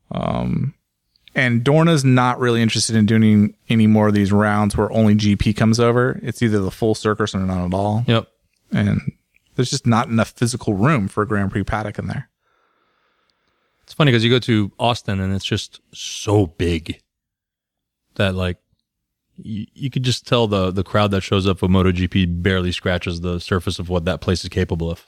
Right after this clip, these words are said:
Speaker 1: Indianapolis was like that. That was always the hard part about going to Indy. Indy could bring in, like, a hundred and twenty, hundred fifty thousand people.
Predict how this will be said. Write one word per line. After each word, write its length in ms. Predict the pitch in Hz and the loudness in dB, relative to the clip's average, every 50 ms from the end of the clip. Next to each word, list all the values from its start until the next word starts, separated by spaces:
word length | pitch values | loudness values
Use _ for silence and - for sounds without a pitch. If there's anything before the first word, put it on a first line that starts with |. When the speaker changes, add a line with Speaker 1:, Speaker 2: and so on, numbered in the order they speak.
| _ - | _ -4
Speaker 1:
Indianapolis 720 | 170 175 202 240 220 151 123 143 208 - - 311 247 175 - | 0 2 4 4 4 2 2 -2 -2 0 2 2 2 2 0
was 160 | 120 107 104 | -4 -4 -2
like 220 | 98 92 92 - | -2 -4 -4 -6
that. 220 | - 90 85 95 113 | -6 -8 -8 -4 -2
That 100 | 135 151 | 0 2
was 160 | 196 202 208 | 2 4 4
always 220 | 220 220 214 214 | 6 4 4 4
the 100 | 202 170 | 2 0
hard 240 | - - 170 175 170 | 0 2 0 0 0
part 160 | 170 165 160 | 0 0 0
about 200 | 151 147 135 127 | 0 -2 -4 -2
going 180 | 127 139 131 123 | 0 0 0 0
to 60 | 117 | 0
Indy. 360 | 107 113 160 214 220 139 92 | 0 2 2 4 4 2 2
Indy 200 | 110 175 233 302 | 2 4 4 4
could 200 | 254 - 196 160 | 4 2 -2 -2
bring 240 | 135 139 143 139 131 | -2 -2 -2 -2 0
in, 280 | 131 160 208 226 208 165 | 0 2 2 4 2 2
like, 140 | 131 113 107 | 0 -2 -4
a 80 | 110 | -6
hundred 320 | 107 - 139 139 131 131 131 | -4 -2 -2 0 0 2 2
and 140 | 120 110 | 0 0
twenty, 320 | - - 135 127 120 120 120 | 0 2 2 4 4 4 4
hundred 320 | 120 131 123 123 120 113 | 4 2 2 0 -2 0
fifty 220 | - 123 - - 113 | -2 -4 -4 -4 -4
thousand 420 | - 123 117 117 113 107 110 107 | -2 0 0 0 0 0 -2 -2
people. 500 | - 190 220 220 - 101 78 - - _ | 2 2 2 2 2 -2 -6 -6 -14 _